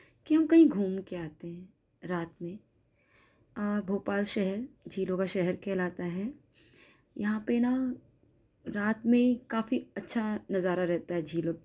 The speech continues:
पे, जिसे हम बड़ा तालाब कहते हैं। तो हमारा मन हुआ क्यों ना हम जाए। तो मैं, मेरी दो दोस्त, हमने डिसाइड किया कि हमें जाना चाहिए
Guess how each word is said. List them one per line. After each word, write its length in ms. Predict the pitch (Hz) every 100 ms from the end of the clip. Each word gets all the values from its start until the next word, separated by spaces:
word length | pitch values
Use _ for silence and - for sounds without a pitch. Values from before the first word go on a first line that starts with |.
| _ _ _ _ _
पे, 200 | - - - _ _ _ _ -
जिसे 180 | 202
हम 100 | 214
बड़ा 160 | 196 175
तालाब 360 | 175 165 170 -
कहते 260 | 165 - 202
हैं। 60 | - _ _ - - - _ _
तो 60 | 247
हमारा 340 | 240 233 233
मन 200 | 254 254
हुआ 180 | 262 269
क्यों 260 | 269 - 262
ना 100 | 262
हम 320 | 226 185 185
जाए। 240 | 170 160 - _ _ _ _ _ _ _ - - - _ _ - -
तो 280 | 240 233 - _ _ _ _ _ _ _ _ _ _ _ -
मैं, 380 | 208 214 214 214
मेरी 320 | 202 208 196
दो 140 | 190 185
दोस्त, 420 | 180 185 202 -
हमने 140 | 208 220
डिसाइड 380 | 185 - 165
किया 160 | - 196
कि 180 | 190 214
हमें 240 | 202 208
जाना 280 | 208 165 170
चाहिए 440 | 170 170 156 190